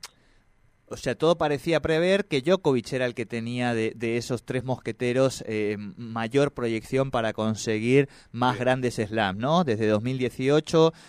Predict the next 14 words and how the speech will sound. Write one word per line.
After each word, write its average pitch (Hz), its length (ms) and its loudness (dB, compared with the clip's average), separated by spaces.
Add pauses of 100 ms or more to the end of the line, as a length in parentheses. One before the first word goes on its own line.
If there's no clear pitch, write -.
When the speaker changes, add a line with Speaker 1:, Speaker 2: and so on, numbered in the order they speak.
(100)
Speaker 1:
que 113 120 -4
Federer 123 420 2
se, 110 240 -4
se 104 140 -8
le 104 80 -4
complica 156 400 0
con 120 100 -2
esa 120 220 -4
lesión 131 340 -2
de, 107 280 0
de 101 180 -2
rodilla, 175 600 4 (280)
eh, 110 540 2
Djokovic 143 420 6